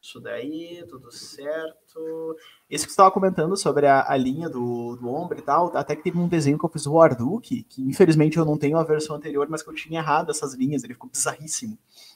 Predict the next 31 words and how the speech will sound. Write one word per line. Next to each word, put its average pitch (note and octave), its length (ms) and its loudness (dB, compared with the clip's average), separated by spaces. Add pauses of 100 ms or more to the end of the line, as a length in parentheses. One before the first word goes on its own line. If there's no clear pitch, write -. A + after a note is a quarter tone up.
(200)
E B2 80 -12
daí, A#2+ 560 -2
depois C3 640 -4
que, - 120 -20
que - 260 -20
tu C3 120 -16
foi B2 240 -4
lá A#2+ 100 0
e A#2+ 40 -10
tu C3 100 -16
me A#2 80 -8
ajudou B2+ 360 -4
a D3 80 0
fazer, C3 540 -8
as - 140 -18
coisas - 260 -20
funcionaram, C3 400 -14
eu B2+ 60 -20
consegui C3 260 -12
ajustar, C3 440 -8
ficou - 180 -16
muito B2+ 160 -10
bom. A#2+ 200 -10 (440)
Então, - 180 -14
realmente B2 240 0
é C3+ 40 -2
uma C3 60 0
dica B2+ 160 -6
importante. B2+ 800 -6 (1300)
Ah, A#2+ 1400 2 (2000)
Benê, C3 500 -2